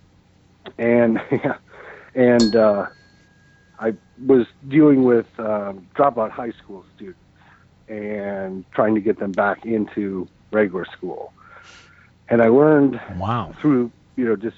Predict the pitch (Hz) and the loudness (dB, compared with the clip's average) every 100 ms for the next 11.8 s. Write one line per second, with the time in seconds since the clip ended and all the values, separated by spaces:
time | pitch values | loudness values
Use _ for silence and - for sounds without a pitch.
0 | - 143 135 123 110 - 214 - - 107 | 0 0 0 0 -2 -2 -4 -4 -4 -4
1 | 98 95 - 196 - _ _ _ _ _ | -4 -10 -6 -6 -8 _ _ _ _ _
2 | _ _ _ _ _ _ _ _ _ _ | _ _ _ _ _ _ _ _ _ _
3 | _ - _ - 123 156 139 143 120 117 | _ -20 _ -4 4 4 4 2 0 -2
4 | - 135 110 117 113 98 87 - _ _ | -6 -6 -4 -2 -2 -4 -10 -20 _ _
5 | _ _ - 107 101 101 92 - 117 135 | _ _ -10 -8 -6 -10 -14 -18 -6 -2
6 | 123 117 110 107 98 - - - 135 110 | 2 4 4 2 0 -10 -18 -2 -2 -2
7 | - - 120 110 107 117 123 117 - 90 | -6 -10 -8 -6 -2 2 2 2 -2 -12
8 | - _ 107 - 117 120 123 - 160 147 | -18 _ -18 -8 0 0 -2 -2 0 0
9 | 131 117 104 - 113 - - _ _ _ | 0 -4 -4 -4 -4 -6 -18 _ _ _
10 | _ _ _ _ - 120 117 - 156 - | _ _ _ _ -4 -4 -4 -2 0 0
11 | 135 113 131 110 90 101 - | -2 0 0 0 0 -10 -14